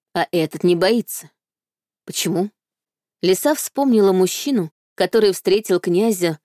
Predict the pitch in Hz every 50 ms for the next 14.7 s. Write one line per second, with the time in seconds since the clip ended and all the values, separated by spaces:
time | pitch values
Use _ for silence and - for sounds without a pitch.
0 | _ _ _ - 185 180 170 180 180 208 214 214 175 180 - - _ - 208 185
1 | 185 185 190 202 196 180 170 156 160 156 156 - _ _ _ _ _ _ _ _
2 | _ - - - 185 175 - - - 175 - - - 185 170 165 - - 156 -
3 | - 160 156 147 - - - 185 202 - _ _ _ - 175 165 196 190 190 180
4 | - 185 - - 190 208 196 190 180 180 160 151 175 202 226 214 - 190 175 175
5 | 180 180 185 165 196 175 180 185 - 254 247 214 - 185 - - 180 175 190 202
6 | - - - 220 208 175 151 147 - _ _ _ _ _ _ _ _ _ _ _
7 | _ _ _ - - 160 156 165 156 156 - - - 214 196 175 165 156 165 156
8 | - - 220 208 185 180 175 - - - 175 170 190 190 175 190 175 180 170 170
9 | 233 262 247 202 175 165 160 160 165 190 202 185 170 180 175 196 202 - - -
10 | 156 156 165 160 165 185 202 190 170 - - 170 165 - 175 175 180 170 160 170
11 | 190 170 160 156 151 151 _ _ _ _ _ _ _ _ _ _ _ _ _ -
12 | 180 165 165 160 151 143 143 156 202 233 240 196 190 190 175 - 160 - - 165
13 | 156 147 151 - _ _ _ _ _ _ _ 175 156 185 170 160 151 156 175 165
14 | 151 - - - 160 151 147 175 226 233 - - - 143